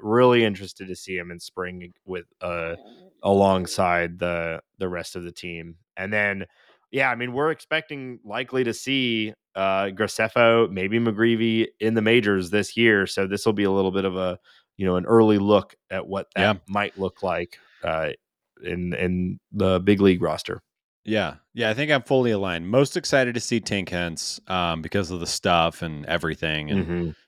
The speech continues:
Speaker 2: he seems just awesome. Um, but yeah, I mean, like, I, I don't think it's too out of the realm if, if Gordon Graceffo or Tommy Parsons looks really good in spring, would not be surprised if they break the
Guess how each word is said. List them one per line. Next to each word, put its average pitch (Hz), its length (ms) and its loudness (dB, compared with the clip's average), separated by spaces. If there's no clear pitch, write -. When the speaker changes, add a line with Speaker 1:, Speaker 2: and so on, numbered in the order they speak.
Speaker 2:
he 98 160 -2
seems 82 300 -6
just 80 240 -4
awesome. 80 600 -6
Um, 95 440 2
but 113 100 -2
yeah, 127 200 2
I 147 60 -2
mean, 123 240 2
like, 107 380 2
I, 107 260 -2
I 117 140 -2
don't 214 180 -2
think 277 180 0
it's 233 200 -4
too 208 320 4
out 190 120 6
of 185 60 2
the 165 80 4
realm 147 340 6
if, 123 400 4
if 113 200 0
Gordon 180 260 4
Graceffo 113 880 2
or 104 100 4
Tommy 135 360 0
Parsons 117 680 0
looks 101 220 0
really 113 600 4
good 113 200 6
in 101 80 0
spring, 92 560 0
would 127 100 -2
not 240 180 -4
be 247 100 4
surprised 160 500 2
if 87 100 0
they 104 200 6
break 101 380 2
the 92 220 0